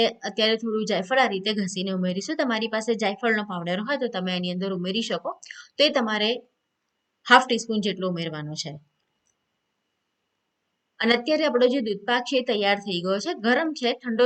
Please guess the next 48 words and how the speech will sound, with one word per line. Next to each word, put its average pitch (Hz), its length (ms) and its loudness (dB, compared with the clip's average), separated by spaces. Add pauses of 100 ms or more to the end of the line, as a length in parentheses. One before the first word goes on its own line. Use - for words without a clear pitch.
(120)
થાય 254 160 -4
એટલે 240 180 2
હજુ 214 300 -2
એ - 80 0
થોડો 208 200 -2 (100)
જાડો 156 280 -4
થાય. 220 180 -4 (380)
અને 214 120 4 (100)
દૂધપાકની 277 560 2
જે 339 100 -6
કન્સિસ્ટન્સી 269 680 -2
હોય 302 120 2
આ 220 140 2
રીતની 190 320 -6
જ - 80 -4
હોય 185 160 2
છે, 311 160 0
બાસુંદીની 254 640 -2
જેટલી 220 380 -2 (440)
એ - 20 4 (120)
જાડી 196 320 2
નથી 175 320 -6
હોતી. 147 260 -12 (1700)
તો 240 60 10
આ 277 120 10
સમય 269 260 -2
પર 254 160 2
હવે 220 180 2
ગેસ 202 240 2
બંધ 175 220 2
કરી 160 200 -10
દેવાનો 151 380 -10
છે. - 80 -20 (460)
ગેસ 339 260 10
બંધ 339 180 2
કર્યા 320 240 2
પછી 311 260 -2
શું 330 120 -2
કરવાનું 208 380 0
છે? 240 160 4
દૂધ 214 260 -4
એકદમ 240 320 0
ગરમ 233 320 0
છે, 262 140 -2
તમે 208 220 -2
જો 247 160 -2
એમ 226 180 -2
જ - 20 0